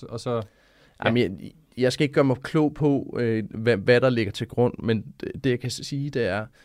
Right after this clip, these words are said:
Speaker 2: at jeg kan godt forstå situationen og, og det mentale mindgame, der er, når man står der, og, øh, guderne skal vide, dem som ikke selv har prøvet det, at, at det er altså, øh,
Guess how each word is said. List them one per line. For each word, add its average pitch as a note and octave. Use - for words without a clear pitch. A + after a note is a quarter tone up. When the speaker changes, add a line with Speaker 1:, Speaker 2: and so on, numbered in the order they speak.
Speaker 2:
at A#2
jeg G#2+
kan -
godt F#2
forstå -
situationen G#2+
og, G2
og F#2
det G#2+
mentale G#2+
mindgame, G2+
der F#2
er, G#2
når G#2+
man F#2
står -
der, G2+
og, F#2+
øh, G2+
guderne B2
skal A#2
vide, A2+
dem G#2+
som A2
ikke G#2
selv -
har G#2
prøvet A2
det, A2+
at, -
at F#2+
det A2+
er G#2
altså, E2+
øh, -